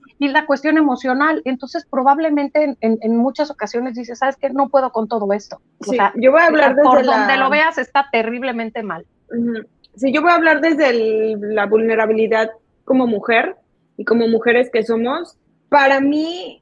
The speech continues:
Speaker 2: es un tema de entrada que estoy muy agradecida con los hombres que han sido muy empáticos con el tema y han entendido que levantar la voz nosotras como mujeres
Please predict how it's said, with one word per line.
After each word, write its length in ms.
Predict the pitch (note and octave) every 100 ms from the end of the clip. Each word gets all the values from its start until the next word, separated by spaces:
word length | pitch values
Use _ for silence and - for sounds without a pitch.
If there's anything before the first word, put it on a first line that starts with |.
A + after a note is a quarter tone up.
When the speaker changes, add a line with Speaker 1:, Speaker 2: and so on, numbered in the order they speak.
| _
Speaker 2:
es 240 | - C4+ D#4
un 180 | D#4+ D4
tema 580 | D4 D4 D4+ D4+ D#4 _ _
de 160 | A#3+ B3
entrada 500 | B3+ B3+ C4+ D4+ F4 G#4+ - _ _ _
que 100 | C4+
estoy 160 | C4 C#4
muy 200 | D4 D#4+
agradecida 680 | F4 D#4+ B3 A#3+ C4+ C#4
con 280 | C#4+ A#3+ A3+
los 200 | A3 G#3+ -
hombres 680 | B3+ B3+ C4 D4+ G4 - _ _
que 80 | -
han 140 | A#3+ A#3+
sido 180 | C4 C4
muy 320 | B3+ C4 C4
empáticos 640 | C4 B3+ A3+ A#3+ - C4
con 200 | - A3
el 160 | G3 G#3
tema 480 | A3+ A3+ A#3+ C#4 -
y 240 | - A3+ A3+
han 260 | A3+ A#3+
entendido 1300 | B3 B3+ A#3+ - A3 A3 A#3 A#3 C#4+ C#4+ B3+ A3+ A#3 _ _ _ _
que 600 | A3+ G3+ G3 F#3+ F#3 - _ _ _
levantar 640 | - B3+ B3+ B3+ B3+ C4 C4+
la 160 | C#4+
voz 260 | C4+ C4+ C#4
nosotras 560 | C#4 B3 A#3+ B3+ C#4
como 240 | - B3 A3
mujeres 760 | G#3 G#3 B3+ A#3 A3+ C#4+ -